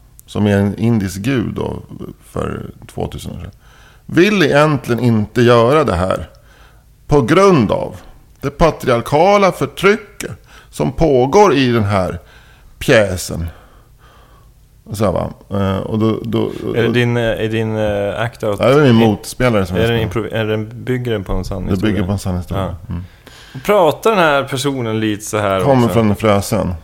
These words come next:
Speaker 2: Aha, okej.
Speaker 1: Ja.
Speaker 2: Ja. Är det Annika Norlin?
Speaker 1: Nej, <laughs> nej, det är en betydligt
Speaker 2: Vad
Speaker 1: äldre
Speaker 2: kul.
Speaker 1: person.
Speaker 2: Det hade varit roligt om det hade varit det.
Speaker 1: Ja. I vilket fall som helst så, så känner man, känner man helt enkelt så här, men det här är ju bara ett sätt att slippa gå upp på golvet och göra bort sig.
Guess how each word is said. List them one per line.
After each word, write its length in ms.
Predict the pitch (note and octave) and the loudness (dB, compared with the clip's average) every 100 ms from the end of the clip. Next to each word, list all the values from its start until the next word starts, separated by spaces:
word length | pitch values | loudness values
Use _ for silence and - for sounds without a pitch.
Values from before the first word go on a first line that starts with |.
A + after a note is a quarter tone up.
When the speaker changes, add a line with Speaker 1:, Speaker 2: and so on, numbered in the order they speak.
| - | -12
Speaker 2:
Aha, 340 | G2+ A2 G#2 G#2+ | -6 -4 -4 -6
okej. 180 | A2 E2+ | -8 -6
Speaker 1:
Ja. 160 | F2 F#2 | -6 -6
Speaker 2:
Ja. 180 | F2+ G2 - - - - | -10 -12 -16 -20 -20 -6
Är 120 | G#2+ | 0
det 100 | C3 | 2
Annika 260 | B2+ G2 F#2+ | 0 -2 -4
Norlin? 300 | F#2+ G#2+ F2 | -6 -8 -4
Speaker 1:
Nej, 260 | G#2 G2+ A2+ - - | 0 2 0 -6 -12
<laughs> 260 | - - G2 | -10 -4 2
nej, 280 | B2 G#2+ F#2+ | 2 2 0
det 60 | G2+ | 0
är 160 | F#2 | 0
en 60 | G#2 | -2
betydligt 180 | F#2 G2+ | -2 -2
Speaker 2:
Vad 80 | G2+ | 0
Speaker 1:
äldre 120 | A#2+ | 0
Speaker 2:
kul. 80 | A#2 | -2
Speaker 1:
person. 240 | A2 F#2+ | -4 -4
Speaker 2:
Det 60 | F2 | -4
hade 140 | E2+ G2+ | -2 -2
varit 140 | F#2+ | -2
roligt 260 | F#2 F2+ F#2+ | -4 -6 -8
om 60 | |
det 60 | F#2 | -8
hade 120 | E2 | -8
varit 180 | E2+ F#2+ | -10 -12
det. 140 | - - | -14 -8
Speaker 1:
Ja. 160 | - F2+ F2 - - - - | -6 -6 -10 -18 -16 -12 -6
I 40 | |
vilket 200 | A2 A2 | -4 0
fall 120 | A2+ | 0
som 140 | F#2+ G#2 | 0 2
helst 340 | A2+ A2 F2+ | 2 2 -2
så, 420 | G2+ F#2+ F2+ F2 - | -2 0 2 0 -6
så 440 | E2+ F#2 F2+ F2 F2 E2+ | -8 -2 0 0 -2 -6
känner 300 | - G2 F#2 | -6 -2 -2
man, 180 | F#2 G2 | -2 -4
känner 220 | F2 F#2 | -4 -2
man 120 | F2+ F#2 | 0 0
helt 180 | F#2+ F#2 | -2 -4
enkelt 120 | F2+ | -6
så 60 | |
här, 60 | F2+ | -4
men 120 | G2 | -4
det 60 | G2 | -2
här 200 | G#2 A2 | -2 -2
är 40 | |
ju 80 | A2 | -2
bara 380 | F#2+ G2+ F2+ F2+ | -2 0 2 0
ett 120 | - | -4
sätt 260 | F2 E2+ - | -8 -8 -8
att 200 | - - | -12 -12
slippa 260 | - - | -12 -8
gå 120 | F2 E2+ | -6 -6
upp 140 | E2 | -6
på 80 | E2 | -8
golvet 480 | F#2 F#2 E2 E2 F2+ | -4 -4 -4 -8 -6
och 140 | E2+ | -4
göra 140 | E2+ | -4
bort 240 | F2 F#2 | -4 -8
sig. 120 | - | -12